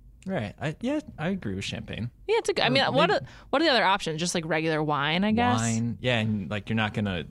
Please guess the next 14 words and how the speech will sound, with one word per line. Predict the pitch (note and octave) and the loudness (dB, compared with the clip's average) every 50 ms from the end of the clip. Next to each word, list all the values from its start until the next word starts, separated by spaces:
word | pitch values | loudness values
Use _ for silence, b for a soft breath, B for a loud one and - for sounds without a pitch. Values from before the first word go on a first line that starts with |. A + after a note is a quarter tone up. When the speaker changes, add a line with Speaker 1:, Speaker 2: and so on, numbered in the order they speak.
| - - - - | -14 -20 -18 -16
Speaker 1:
just | - - F#2+ - - - - - - | -14 -12 -12 -12 -14 -18 -20 -20 -14
be | E2+ D2+ | -12 -10
hammering | - G2+ G2 G#2 G#2 G2 F2 C2+ - - | -8 -6 -6 -6 -6 -6 -6 -8 -10 -10
whiskey | - G2 G#2+ - - - - G1+ G#1 - - - - | -10 -10 -10 -10 -10 -12 -14 -14 -14 -16 -16 -18 -16
all | - - - | -14 -14 -12
day, | - - - - - - - | -12 -12 -12 -12 -12 -8 -4
Speaker 2:
I | F3 F#3 | -2 -2
Speaker 1:
so. | D#3+ | -2
Speaker 2:
know. | D#3+ D#3+ D3+ - - E3+ - - - _ - | 0 -2 -2 -2 -2 -4 -6 -8 -12 _ 0
Uh, | - G#3 - - - | 0 0 0 -2 -2
you, | G3+ G#3+ A3+ | 0 0 0
you | A3+ A3 A#3+ A#3+ | 2 0 0 0
can | D4 D#4 D4+ | 0 0 0
tell | - B3+ A3+ G3+ G3 F#3+ F#3+ F3 - | 2 2 4 4 4 4 2 0 -2